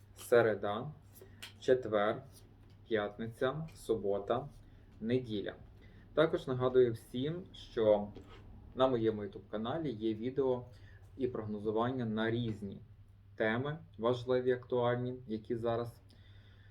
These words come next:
є, скажімо так, на слуху. Ось, і заходьте, дивіться, шукайте по можливості наші відео, підписуйте. І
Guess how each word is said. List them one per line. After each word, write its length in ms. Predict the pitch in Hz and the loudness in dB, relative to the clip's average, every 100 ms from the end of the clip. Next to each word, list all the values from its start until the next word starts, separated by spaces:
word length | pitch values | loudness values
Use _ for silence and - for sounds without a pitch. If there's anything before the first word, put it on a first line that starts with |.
| - - - - - - - | -20 -20 -20 -20 -20 -20 -8
є, 220 | 117 123 | 6 6
скажімо 420 | 123 120 117 117 | 6 0 0 0
так, 240 | 120 120 113 | 2 2 2
на 200 | 117 123 | 2 2
слуху. 640 | - 135 - 131 131 143 - - 120 | 2 -2 2 4 4 4 -4 -8 0
Ось, 420 | 127 127 123 - | 2 2 0 -4
і 220 | 110 113 | -2 -2
заходьте, 540 | 107 117 - 147 156 143 | -2 0 4 4 4 0
дивіться, 460 | 110 113 131 - | 0 0 -2 -4
шукайте 760 | 127 110 - 110 110 110 127 147 - - - - - - - - - - - - | -6 -10 -2 4 4 4 -2 -2 -12 -20 -20 -20 -20 -20 -20 -20 -20 -20 -20 -6
по 80 | 110 | -2
можливості 540 | 104 107 113 113 - | 0 2 0 0 -4
наші 300 | 104 98 - | -8 -8 -6
відео, 220 | 101 95 | -6 -6
підписуйте. 840 | 95 127 - 117 117 135 - 147 160 - - - - - - - | -4 -4 0 0 0 -6 -4 -6 -8 -16 -20 -20 -20 -20 -20 -10
І 480 | 117 110 107 107 | -4 -2 -2 -2